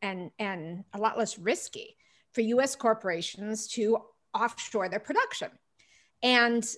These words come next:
knowing that labor rights in Mexico were suppressed with the government in cahoots with basically protection unions, a lot of those companies thought, "Wow, a lot of very hardworking,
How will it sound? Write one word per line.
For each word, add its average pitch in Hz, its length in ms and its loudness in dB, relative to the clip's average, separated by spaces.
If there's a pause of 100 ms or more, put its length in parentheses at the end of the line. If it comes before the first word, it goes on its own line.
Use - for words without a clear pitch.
knowing 254 500 4
that 196 260 6
labor 220 320 4
rights 196 760 0
in 214 160 2
Mexico 196 720 -2
were 165 480 0
suppressed - 1160 -2 (140)
with 196 200 -6
the 185 80 -6
government 196 420 0
in 190 80 -6
cahoots 220 680 -2
with 185 280 -2 (680)
basically 190 920 0 (180)
protection 226 800 -2
unions, 220 760 0 (320)
a 208 80 0
lot 220 240 6
of 247 80 2
those 226 200 2
companies 240 520 -2
thought, 196 320 2
"Wow, 208 400 2
a 196 60 -4
lot 220 180 2
of 196 60 0
very 233 200 4
hardworking, 214 1000 2